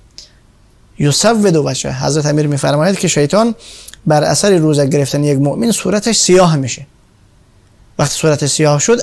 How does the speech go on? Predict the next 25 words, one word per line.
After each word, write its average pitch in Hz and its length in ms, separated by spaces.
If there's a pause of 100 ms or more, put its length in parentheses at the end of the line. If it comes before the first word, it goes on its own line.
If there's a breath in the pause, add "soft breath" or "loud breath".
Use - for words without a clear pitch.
از 156 180
انسان، 165 380
چون 208 240 (320 loud breath)
هی 214 200
انسان 185 280
روزه 170 200
می‌گیره، 247 440 (320 loud breath)
یک 180 200
دفاعی 185 320
در 180 120
مقابل 156 340
شیطان - 540
و 220 80 (120)
یک 196 220
اسلحه‌ای 170 420
در 185 120
مقابل 170 360
شیطان 180 460
داره 285 260 (300 loud breath)
و 185 60
اینم 208 200
باعث 185 260
می‌شه 226 180
که - 120
چی؟ 247 300